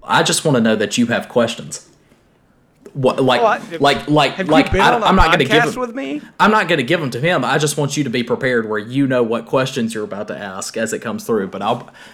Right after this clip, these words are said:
Speaker 1: I, I think I can
Speaker 2: Ooh.
Speaker 1: track down a canon lawyer that's, uh, well-spoken enough that could come on here and, and let you grill him, cross-examine the witness.
Speaker 2: Oh, oh, I don't, <laughs> I don't think, uh, well-spoken's a requirement. Have you heard my accent?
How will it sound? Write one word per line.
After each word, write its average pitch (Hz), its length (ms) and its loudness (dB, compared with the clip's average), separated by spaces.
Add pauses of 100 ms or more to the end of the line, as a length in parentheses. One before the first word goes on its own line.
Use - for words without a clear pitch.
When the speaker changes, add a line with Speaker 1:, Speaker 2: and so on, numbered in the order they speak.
(140)
Speaker 1:
I, 147 260 0
I 135 140 0
think 160 220 -2
I 143 100 0
can 151 160 -4
Speaker 2:
Ooh. - 20 -4
Speaker 1:
track 127 260 -4
down 117 200 -4
a 110 40 -4
canon 113 360 -6
lawyer 104 360 -6
that's, 98 380 -10
uh, 101 400 -10 (580)
well-spoken 110 580 -2
enough 92 380 -8
that 87 180 -10
could 95 160 -12
come 101 200 -8
on 98 160 -10
here 98 300 -14
and, 98 340 -16 (220)
and 98 220 -10
let 98 240 -6
you 101 80 -6
grill 101 420 -4
him, 110 260 -4
cross-examine 101 800 -6
the 98 60 -8
witness. 101 520 -10 (420)
Speaker 2:
Oh, 143 160 -14 (160)
oh, 170 260 -4
I 165 140 -4
don't, 294 240 -6 (120)
<laughs> - 100 -20
I - 460 -16
don't 190 200 -20
think, 165 320 -14
uh, 143 280 -12
well-spoken's 151 840 -12
a 135 60 -18
requirement. 127 720 -12
Have 139 160 -20
you 143 160 -16
heard 151 520 -14
my 156 200 -12
accent? 165 500 -12